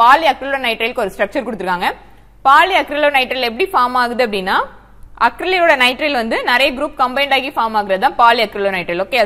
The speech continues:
So, அக்ரிலோநைட்ரைல் குரூப் அப்படின்னா என்ன அப்படின்னா, சி ஹெச் டூ, டபுள் பாண்ட், சி ஹெச், சிங்கிள் பாண்ட், சி என். So, இந்த குரூப், number of group combined ஆகி ஃபார்ம் ஆகுறது தான் பாலிஅக்ரிலோநைட்ரைல் சொல்றோம். அப்போ அந்த ரெண்டு ஸ்ட்ரக்சருமே கரெக்ட் தான். So,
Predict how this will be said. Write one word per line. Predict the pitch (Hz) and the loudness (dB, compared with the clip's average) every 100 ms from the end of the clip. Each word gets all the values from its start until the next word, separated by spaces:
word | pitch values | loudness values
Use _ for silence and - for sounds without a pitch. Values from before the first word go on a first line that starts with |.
| 208 | 2
So, | 220 | 0
அக்ரிலோநைட்ரைல் | 214 311 311 240 247 247 262 220 | 0 -4 -4 -2 -2 -2 -8 -6
குரூப் | 277 262 | -6 -4
அப்படின்னா | 208 220 247 | -4 -4 -4
என்ன | 220 240 | -2 -4
அப்படின்னா, | 196 190 233 453 - - - - - | -4 -2 -2 -2 -8 -20 -20 -20 -20
சி | - 269 262 | -10 -8 -6
ஹெச் | 262 - - 294 | -6 -8 -14 -6
டூ, | 302 523 - - - - - - 180 | -2 -2 -4 -20 -20 -20 -20 -10 0
டபுள் | 214 226 320 233 | 0 2 -4 0
பாண்ட், | 240 311 466 - - - | 0 0 -4 -20 -16 -10
சி | 254 240 254 | -8 -6 -2
ஹெச், | 285 - - - - | -2 -2 -14 -20 -12
சிங்கிள் | 269 285 294 208 | -12 -6 -6 0
பாண்ட், | 202 359 - - - - - - | 0 0 -8 -20 -20 -20 -20 -12
சி | 233 196 196 | -8 -6 -4
என். | 165 - - - - | -6 -12 -20 -14 -8
So, | 277 | -8
இந்த | 285 320 | -4 -6
குரூப், | 262 392 466 262 | -4 -4 -2 -2
number | 254 277 330 | -2 0 0
of | - 226 | -2 -8
group | 294 - | -8 -4
combined | 247 254 302 269 | -2 0 0 -2
ஆகி | 247 269 | -4 -6
ஃபார்ம் | 254 247 | -6 -4
ஆகுறது | 240 202 220 | -2 0 -2
தான் | 175 | 2
பாலிஅக்ரிலோநைட்ரைல் | 247 262 254 254 247 233 202 214 233 | 4 4 0 -4 -4 -2 -4 -4 -6
சொல்றோம். | 214 208 302 | -6 -2 -2
அப்போ | - 202 | 0 -2
அந்த | 202 226 | -2 -6
ரெண்டு | 262 | -6
ஸ்ட்ரக்சருமே | 294 220 - 185 214 185 | -8 -8 -4 -6 -6 -4
கரெக்ட் | 185 175 180 175 | -4 -4 -6 -6
தான். | 156 | -6
So, | - | -10